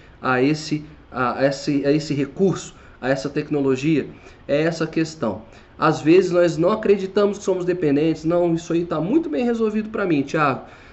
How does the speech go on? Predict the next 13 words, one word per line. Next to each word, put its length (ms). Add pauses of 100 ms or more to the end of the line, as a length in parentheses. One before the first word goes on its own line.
(120)
Eu 240
tenho, 400
eu 100
lido 280
muito 280
bem 440 (200)
com 80
esses 220
aparelhos 580
e, 140
e 20
ferramentas." 680
Será? 600